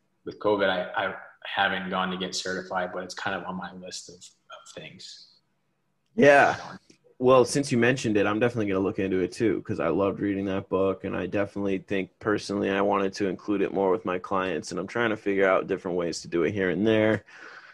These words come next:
Speaker 2: I feel like it works best as, like, a, like, a cool down. You could, you could do, like, breathing exercises as part of a cool down, you know, like, something easy as that. But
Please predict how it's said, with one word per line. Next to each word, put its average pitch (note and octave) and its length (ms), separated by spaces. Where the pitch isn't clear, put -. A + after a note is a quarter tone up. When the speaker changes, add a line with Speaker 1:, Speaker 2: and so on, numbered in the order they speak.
Speaker 2:
I G#2+ 80
feel C3+ 160
like A#2+ 120
it A#2 60
works A2+ 300
best A2 280
as, G2+ 140
like, G2+ 180
a, F#2 320
like, G2+ 120
a F#2+ 120
cool A2 340
down. A#2 460
You A2+ 100
could, A2 200
you A2 100
could A2+ 120
do, G2+ 160
like, F2+ 140
breathing F2+ 260
exercises D2+ 460
as - 80
part D2+ 180
of C2+ 80
a - 60
cool G#2+ 240
down, - 280
you - 80
know, E2+ 200
like, - 120
something F2 320
easy C#2 260
as E2 120
that. - 260
But D2+ 240